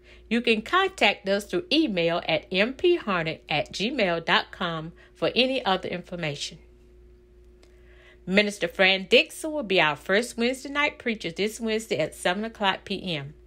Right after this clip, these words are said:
Elder Sarah Kelly will preside. Sunday School in Review will be held Tuesday, January the third, twenty twenty-three, at six thirty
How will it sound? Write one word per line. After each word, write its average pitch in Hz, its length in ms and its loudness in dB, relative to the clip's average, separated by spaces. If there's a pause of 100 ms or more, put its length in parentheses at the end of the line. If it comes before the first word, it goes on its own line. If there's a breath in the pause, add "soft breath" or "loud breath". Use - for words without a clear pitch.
(320 loud breath)
Elder 175 220 4
Sarah 180 380 2
Kelly 190 400 2
will 160 200 -4
preside. 160 560 -4 (1600 soft breath)
Sunday 214 360 4
School 247 280 2
in 233 200 6
Review 233 360 2
will 226 140 0
be 190 180 0
held 190 340 2
Tuesday, 240 440 -2
January 214 520 2
the 285 80 -8
third, 190 400 0
twenty 196 260 -4
twenty-three, 254 600 -4
at - 220 -4
six - 320 -6
thirty 180 400 0